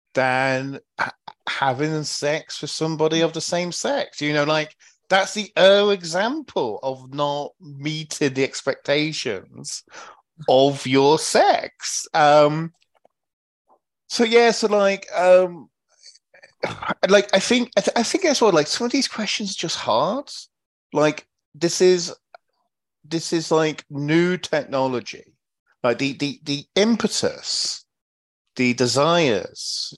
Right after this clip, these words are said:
behind this technology aren't new, but, like, the ability to,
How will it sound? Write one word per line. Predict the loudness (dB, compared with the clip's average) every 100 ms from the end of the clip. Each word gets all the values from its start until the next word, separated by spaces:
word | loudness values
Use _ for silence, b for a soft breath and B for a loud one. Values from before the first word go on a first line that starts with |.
| _
behind | -4 0 0 0 -2
this | -4
technology | -4 -4 -4 -6 -8 -8 -10 -6
aren't | -4 -4 -6
new, | -10 -10 -16 -16
but, | -6
like, | -2 -2 -4
the | -2
ability | 0 2 2 2 0 0 0
to, | -2 0 2 0 0 -4